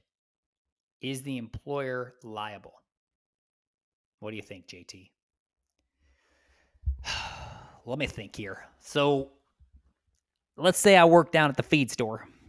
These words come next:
and, uh, you know, we've been, we've been open 'cause we're an essential business. You have to, you have to feed your cows. And so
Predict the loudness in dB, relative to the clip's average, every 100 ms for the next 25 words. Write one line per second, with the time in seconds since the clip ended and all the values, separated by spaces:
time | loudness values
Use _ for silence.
0 | -20 -4 2 4 2 2 2 2 2 -2
1 | -8 -12 _ _ _ _ -8 -6 -6 -4
2 | -4 -4 -4 -6 -2 0 0 -4 -14 -14
3 | -10 -6 -6 -6 -6 -6 -4 -4 -4 -8
4 | -8 -8 -8 -6 -8 -8 -14 _ -8 -8
5 | -8 -12 -12 -10 -10 -8 -6 -8 -12 -20
6 | _ _ _ _ _ _ -6 0 6 6
7 | 6